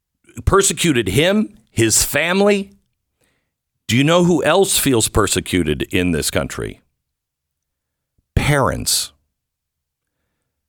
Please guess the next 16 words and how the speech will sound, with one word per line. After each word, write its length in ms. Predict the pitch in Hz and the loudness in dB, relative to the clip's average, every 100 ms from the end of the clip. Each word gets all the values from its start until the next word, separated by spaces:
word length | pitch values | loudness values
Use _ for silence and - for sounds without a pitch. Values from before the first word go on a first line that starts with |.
| _ _ _ _ _ - | _ _ _ _ _ -4
Average 640 | 120 151 139 156 143 123 - | -2 -2 0 0 0 -4 -2
Americans. 1000 | 135 139 139 131 120 62 53 - - - _ _ _ _ _ _ | 0 2 2 0 0 -4 -4 -8 -10 -12 _ _ _ _ _ _
People 500 | - 160 156 165 165 | -2 0 2 4 4
who 200 | 147 143 | 4 4
have 220 | 131 113 107 | 4 2 2
been 220 | 104 95 | 0 0
fighting 680 | - - 156 175 170 165 143 | -4 -2 0 2 0 0 -2
against 720 | 113 95 123 143 143 - 107 | -4 0 0 0 0 -4 0
this 400 | 110 117 - - - _ _ | 2 2 0 -6 -12 _ _
insane 920 | - 127 117 - - 151 160 190 196 196 | -2 0 2 0 2 2 2 2 0 0
culture, 720 | - 175 208 - 50 - - _ _ _ _ | 0 0 0 -2 -6 -8 -14 _ _ _ _
who 120 | 139 | 2
have 140 | 165 143 | 2 2
been 200 | 151 147 | 0 0
called 540 | - 156 151 147 131 113 _ _ _ _ _ _ _ | 2 4 4 2 0 -10 _ _ _ _ _ _ _
everything, 880 | 185 202 143 120 95 80 57 - | 0 2 2 2 0 -4 -4 -10